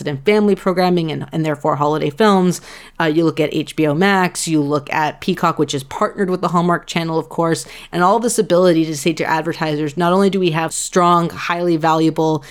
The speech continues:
advertisement placements, but we also have really strong ad tech to make sure that it is targetable and addressable." And also, if they pause a screen, there's a Q R code and people can buy it automatically from their phones or from their T V sets.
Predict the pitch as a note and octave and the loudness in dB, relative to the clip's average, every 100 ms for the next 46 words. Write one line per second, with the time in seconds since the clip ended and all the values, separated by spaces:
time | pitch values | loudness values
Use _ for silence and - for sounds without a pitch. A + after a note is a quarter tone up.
0 | - - E3 E3+ E3+ D#3+ D#3 - - E3+ | -16 -4 -4 -2 -4 -4 -6 -6 0 0
1 | - D#3+ C#3+ F3 F3 F#3+ G#3 G3+ D#3+ E3+ | 0 -4 0 4 4 4 2 0 2 -2
2 | E3 - E3 D#3 - E3 E3 F3+ D3+ - | -2 -2 -4 -4 -4 -2 -2 -2 -6 -4
3 | E3 D#3 F3 D#3+ D#3 D3+ D#3+ - - F3+ | -6 -4 -4 -2 0 -2 -4 -6 -4 -2
4 | F3+ F3 F3 D#3+ - - - D#3+ C#3+ F3+ | 0 0 2 0 -2 -8 -8 -6 -2 0
5 | - D#3+ D#3 D3 E3 E3+ - D#3+ C#3+ D#3+ | 0 0 0 0 0 -2 0 0 0 -2
6 | D#3 - F#3 F3 E3 - E3 D#3 D3+ C#3 | -2 0 2 2 -2 -4 -4 -4 -4 -8
7 | - - D3+ D#3+ - E3+ E3+ D#3+ D#3+ D3+ | -12 -8 -6 -4 0 2 2 0 0 0
8 | C#3+ - D3+ C#3+ D#3 D3+ D#3 D#3 - D#3+ | -2 -4 -6 -4 -2 0 0 0 -2 -2
9 | E3 F3 E3+ D#3+ C#3 D#3 D#3 D3 - E3 | 0 -2 0 -2 -2 -4 -4 -6 -2 -2
10 | D#3+ D3+ D3 C#3+ D#3+ D#3+ - E3 D3+ D3+ | -2 -4 -4 -4 -4 -6 -6 -6 -4 -4
11 | D#3 C#3+ - | -2 -4 -6